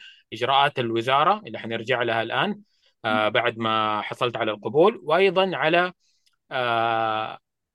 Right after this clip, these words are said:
Speaker 1: المدينة اللي أنت رايح لها في، آه، ولاية كانساس. فبعرف
Speaker 2: نعم.
Speaker 1: طريقة استسقاء المعلومات كيف كان في ذيك الفترة؟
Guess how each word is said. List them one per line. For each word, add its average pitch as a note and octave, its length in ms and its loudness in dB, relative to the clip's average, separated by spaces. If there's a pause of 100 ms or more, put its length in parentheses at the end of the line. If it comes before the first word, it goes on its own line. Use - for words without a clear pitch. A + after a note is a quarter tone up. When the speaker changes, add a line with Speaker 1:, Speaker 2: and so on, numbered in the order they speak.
(200)
Speaker 1:
المدينة D3 540 2
اللي B2+ 140 -2
أنت C3 140 -6
رايح A#2+ 320 2
لها F#2 180 -12 (440)
في، A2 420 2
آه، G#2+ 480 0
ولاية A#2+ 360 0
كانساس. - 520 -8 (360)
فبعرف G3 400 0
Speaker 2:
نعم. - 200 -2
Speaker 1:
طريقة E3 320 2
استسقاء - 540 0
المعلومات B2 640 -2
كيف D3 200 -4
كان A#2 280 -4
في A2 60 -10
ذيك G#2 200 -12
الفترة؟ - 320 -18